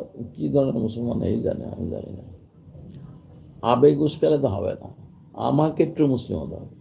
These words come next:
সেন্টিমেন্ট ব্যবহার করা যাবে না, এটা সেন্টিমেন্টের ব্যাপার না। তো তারা, ভারতীয়রা পারলো, তোমরা তো কাশ্মীরের, আহ, রোমও ছাড়তে পারো না।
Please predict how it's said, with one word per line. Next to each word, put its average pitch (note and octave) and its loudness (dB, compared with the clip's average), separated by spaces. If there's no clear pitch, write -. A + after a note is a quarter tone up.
সেন্টিমেন্ট D#3+ 6
ব্যবহার D3 6
করা A#2 4
যাবে - -2
না, F2+ -8
এটা A#2 -4
সেন্টিমেন্টের B2 -4
ব্যাপার E2 -10
না। - -20
তো C#3+ -2
তারা, G3 6
ভারতীয়রা G3 6
পারলো, F3 4
তোমরা F3+ 8
তো F3+ 4
কাশ্মীরের, D#3+ 4
আহ, A2 6
রোমও C3 4
ছাড়তে - -4
পারো C#2+ -2
না। E2 -10